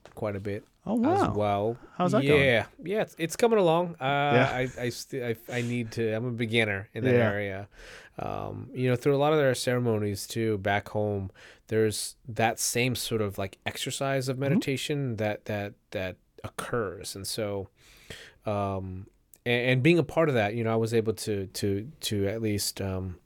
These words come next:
Speaker 1: take part in some of that when I, when I was at, back home in,
Speaker 2: Mm-hmm.
Speaker 1: in December. So that definitely helps keep me going and, and, uh, you know, motivated and, and focused, um, a-, as well as, you know, helps fill my cup spiritually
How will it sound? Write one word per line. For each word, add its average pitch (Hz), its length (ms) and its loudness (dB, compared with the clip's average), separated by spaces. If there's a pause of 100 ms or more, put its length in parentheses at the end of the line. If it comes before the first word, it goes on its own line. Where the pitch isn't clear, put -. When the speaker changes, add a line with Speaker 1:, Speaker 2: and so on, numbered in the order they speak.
(260)
Speaker 1:
take 110 240 -2
part 101 320 -2
in 104 60 -8
some - 180 -6
of 95 120 -2
that 98 260 -2
when 101 100 -2
I, 95 360 -4
when 101 100 -6
I 98 80 -4
was 98 160 -6
at, - 100 -12
back - 240 -8
home 101 480 -4
in, 143 160 0
Speaker 2:
Mm-hmm. 180 120 4
Speaker 1:
in 202 100 -2
December. 104 640 2
So - 220 -8
that 104 300 2 (480)
definitely 98 300 -4
helps - 260 -8
keep - 300 -12
me 101 280 -2 (800)
going 120 480 4
and, 107 280 0
and, 104 300 -4
uh, 98 380 -2 (160)
you 104 180 -8
know, 95 180 -8 (400)
motivated 113 840 4
and, 98 220 -4
and 95 140 -6
focused, - 720 -2
um, - 500 -14 (120)
a-, 107 40 -4
as 113 320 0
well 123 220 4
as, 117 260 2
you 127 80 -2
know, 117 200 0
helps - 560 -6
fill 120 160 2
my 117 120 0
cup - 240 -6
spiritually 101 720 -2